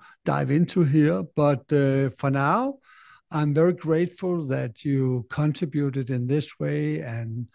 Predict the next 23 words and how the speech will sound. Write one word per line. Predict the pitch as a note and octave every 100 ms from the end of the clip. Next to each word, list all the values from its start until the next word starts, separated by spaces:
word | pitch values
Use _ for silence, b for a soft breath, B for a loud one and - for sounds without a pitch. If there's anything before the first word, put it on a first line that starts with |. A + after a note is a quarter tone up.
| b
helped | - - D#3 C#3+
to | -
shed | - D3+ C3
light | B2+ C3 D3+ C#3+
on | B2
such | - C#3+ - C#3+
an | C3
important | B2+ B2 C3 C3 D3 -
topic | C3+ B2+ C#3+ C3 -
as, | A#2+ A#2+ - -
uh, | A#2 A#2+ B B B
how | - C3+ C#3
to | - C#3 C3
resolve, | B2+ B2+ - C#3 B2+ C3+ C3 B2+
uh, | A#2+ A2+ A2+ -
conflict, | B2+ C3 B2 A#2+ A2+ - -
uh, | A2+ A2 A2 - b b
within | - C#3 C#3+ C#3+
ourselves | B2+ B2 - E3+ A#3+ G3 -
and | C3+ B2 B2 A#2+ b b b _
in | C3 C3
the | B2+
world. | B2+ A#2+ G#2+ -